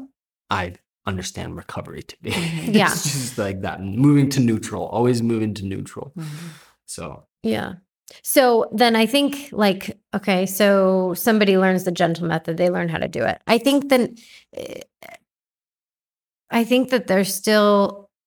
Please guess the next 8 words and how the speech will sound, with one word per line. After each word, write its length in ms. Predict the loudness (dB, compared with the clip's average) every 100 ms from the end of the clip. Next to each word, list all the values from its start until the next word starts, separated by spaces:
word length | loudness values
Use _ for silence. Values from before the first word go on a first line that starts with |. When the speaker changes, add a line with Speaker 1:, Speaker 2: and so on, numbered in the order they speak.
| -2
Speaker 3:
a 140 | 0
lack 380 | 4 4 4 2
of 80 | -2
education 800 | -4 -4 -10 -4 -4 -2 -4 0
of 300 | 0 2 0
reading 340 | -4 -4 -4
that 220 | -4 -6 -4
energy. 380 | -4 -6 -6